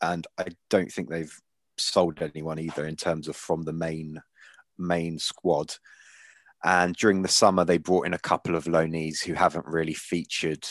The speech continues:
that much either. So it's very much,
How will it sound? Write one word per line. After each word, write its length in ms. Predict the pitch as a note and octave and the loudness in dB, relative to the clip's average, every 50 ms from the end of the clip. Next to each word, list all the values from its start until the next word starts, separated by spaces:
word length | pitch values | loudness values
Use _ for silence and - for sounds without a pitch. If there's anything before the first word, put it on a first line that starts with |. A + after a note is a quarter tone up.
| - _ _ _ _ _ - - | -14 _ _ _ _ _ -8 -2
that 180 | - E2 D2 - | 0 0 0 0
much 260 | E2+ E2 - - - - | -2 -2 -2 -4 -4 0
either. 440 | - F2 E2+ E2+ E2 - - C#2 - - _ _ _ - | 2 4 4 4 2 0 -2 -4 -4 -4 _ _ _ -2
So 380 | - - - A2 G#2 G2+ G2 | 2 4 6 8 8 8 8
it's 260 | F#2+ D#2+ G2+ - - | 6 4 2 2 2
very 300 | - B2 B2+ B2+ A#2+ A#2 | 4 6 8 8 8 8
much, 440 | A2 G#2+ G2+ G2 - - - - - | 8 8 6 6 4 2 -2 -4 -4